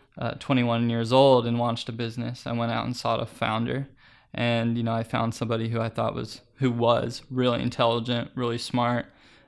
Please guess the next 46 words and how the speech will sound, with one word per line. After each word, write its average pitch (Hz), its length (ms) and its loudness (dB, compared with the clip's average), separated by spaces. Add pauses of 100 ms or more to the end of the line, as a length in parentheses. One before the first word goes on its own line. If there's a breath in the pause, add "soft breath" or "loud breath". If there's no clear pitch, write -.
um, 117 500 -2 (340)
could 123 140 -4
help 123 220 -2
fund 123 440 4
the 127 60 0
business, 123 680 -2
which - 340 -6
was, 120 320 -6
uh, - 520 -14
you 120 140 -2
know, 123 80 0
a 117 40 -2
really 117 260 0
big 113 220 -4
pain 113 220 -2
point, 120 260 -2
is 117 80 -4
a 120 40 -4
really 120 140 0
big 117 200 -6
pain 120 200 -4
point - 340 -8
for - 80 -6
many, 120 400 0 (460 loud breath)
uh, - 260 -8
startups. - 720 0 (600 soft breath)
But 127 560 6 (240)
at, 123 160 -2 (160)
I 123 140 4
also 120 320 2
realized 113 500 0
that 113 200 -4
we 117 100 -4
were 113 100 -4
really 113 460 -2 (180)
not 123 320 -2
aligned - 400 -6
in 127 120 -4
certain 123 340 -6
key 120 300 -4
areas, 127 480 -4
and 120 240 -2
that 123 140 -2
was 120 140 -4
an 120 60 0
issue. - 340 -4